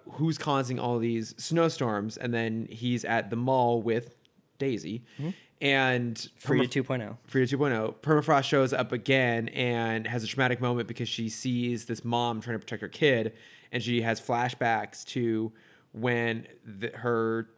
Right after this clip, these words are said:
Speaker 1: stepdad, I guess, just looked real ominous, and somehow it killed the mom?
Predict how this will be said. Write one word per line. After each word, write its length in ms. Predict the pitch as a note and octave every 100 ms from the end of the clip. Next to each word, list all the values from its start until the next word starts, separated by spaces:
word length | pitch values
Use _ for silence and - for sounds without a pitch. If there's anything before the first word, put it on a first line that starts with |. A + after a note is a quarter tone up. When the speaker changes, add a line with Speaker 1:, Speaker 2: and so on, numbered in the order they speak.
| _ _ _
Speaker 1:
stepdad, 580 | - - G3 G3 F#3 E3
I 60 | C3+
guess, 180 | C#3 - _ -
just 240 | D3 B2
looked 400 | A2+ A2 C3+ -
real 380 | A2 G#2 C3+ B2+
ominous, 680 | A#2 B2+ D3 D#3+ D#3+ - - _ _ _ _ _
and 720 | B2+ B2+ B2 A#2 A2+ A2 - - _ _ _ _ _ _ _ _ _ _ _ _ _ _ _ _ _ _ _ _
somehow 480 | - - E3 F3+ F#3
it 200 | E3 -
killed 320 | - F#3+ G#3 C#3+
the 80 |
mom? 500 | G#2 A2+ G#3+ G#4 G4+